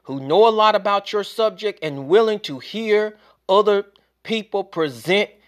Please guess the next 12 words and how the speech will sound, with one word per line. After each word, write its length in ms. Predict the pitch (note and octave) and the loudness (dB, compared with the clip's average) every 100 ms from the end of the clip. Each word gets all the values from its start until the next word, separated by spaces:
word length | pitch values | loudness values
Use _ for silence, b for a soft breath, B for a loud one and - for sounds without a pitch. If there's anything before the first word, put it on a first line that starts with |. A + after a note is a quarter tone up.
| _ | _
that 220 | D3+ D#3 | 0 0
same 380 | - G3 G3+ G3+ - | -2 -2 0 -2 -2
issue 460 | G3 F#3+ G#3+ A3 | -2 -2 -6 -4
that 260 | E3 D#3+ - | -4 -4 -6
you, 160 | A3 - - | -10 -12 -4
or 340 | C#3+ C3 A#2 _ | 0 0 -4 _
topic 480 | - G3+ G3+ G#3+ G#3+ | 0 0 2 -2 -4
or 160 | - C3+ | -8 -10
subject 540 | - G#3 G3+ F3 F3+ D#3 | -4 -2 -2 -4 -8 -8
that 200 | C#3+ - | -12 -12
you 80 | |
n-, 240 | G#3 F#3+ | -12 -12